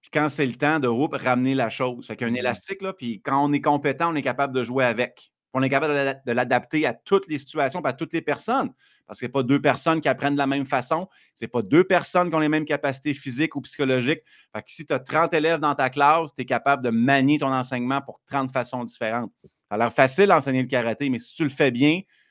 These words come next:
Speaker 1: tu te rends compte à quel point c'est un art, puis ça demande beaucoup de compétences en arrière.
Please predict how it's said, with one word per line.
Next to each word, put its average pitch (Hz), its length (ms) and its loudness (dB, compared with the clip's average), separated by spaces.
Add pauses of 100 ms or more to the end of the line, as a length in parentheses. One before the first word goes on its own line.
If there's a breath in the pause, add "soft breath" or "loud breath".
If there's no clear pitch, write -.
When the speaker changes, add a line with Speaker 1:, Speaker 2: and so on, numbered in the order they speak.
(180)
Speaker 1:
tu - 80 -20
te - 80 -6
rends 127 120 2
compte 147 200 2
à 135 80 2
quel 127 200 0
point 143 180 0
c'est 143 160 -2
un 117 240 2
art, 143 360 4
puis - 60 -18
ça 123 80 -4
demande 120 240 -2
beaucoup 143 380 -6
de 127 100 0
compétences 120 560 -6
en 113 80 -6
arrière. 107 300 -4